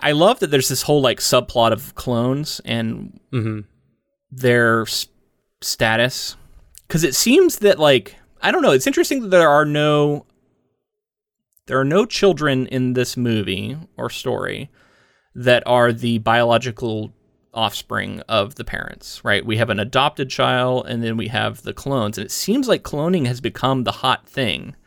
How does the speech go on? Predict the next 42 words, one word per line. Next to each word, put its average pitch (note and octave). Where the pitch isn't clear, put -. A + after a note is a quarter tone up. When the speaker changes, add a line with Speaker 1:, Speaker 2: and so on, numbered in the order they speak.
Speaker 2:
I B2+
think D#3+
the C#3
implication B2
is G#2+
that A2
there's A2
some A#2
infertility G#2+
in G#2+
the A2+
future. B2
Speaker 1:
Maybe, F#3+
but G3
it's A#3
never D#4+
said. -
Speaker 2:
It's A#2+
not D#3+
Speaker 1:
It F3
Speaker 2:
said, C#3
Speaker 1:
also A#2
Speaker 2:
but A#2+
Speaker 1:
could, A#3
it F#3
could -
be A#3
a C3
choice, -
right? C3+
Like, D3
it, D3+
it E3
could, G3+
maybe G3
he's G3
proposing, C#3+
Weinstein, B2
that A2+
is, A2+
that C3
people, C3